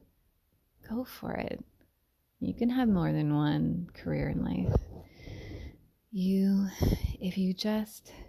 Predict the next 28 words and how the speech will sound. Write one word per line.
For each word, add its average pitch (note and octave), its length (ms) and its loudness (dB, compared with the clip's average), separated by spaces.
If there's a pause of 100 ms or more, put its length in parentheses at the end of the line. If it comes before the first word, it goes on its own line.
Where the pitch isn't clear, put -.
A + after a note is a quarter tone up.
(140)
push - 320 -6
yourself, E3+ 520 -6 (1120)
if - 60 -6
you F#3+ 120 0
just F3+ 320 -6
push F#3 220 -6
yourself, F3+ 580 -2
you G#3 100 -10
just - 280 -14
put A#3+ 140 -2
in B3 140 6
the A#3 80 6
effort, G3+ 400 -2 (100)
make A#3+ 140 0
the - 80 -8
plan, F#3 460 0
put G3 160 -8
in G#3+ 100 -2
the F3+ 100 0
effort, D#3+ 300 -6 (800)
then F3+ 420 0 (360)
I G#3 180 4
know E3+ 240 4
that - 140 -6
you F#3+ 120 -8
can - 160 -8
accomplish - 520 -8
it. - 220 -12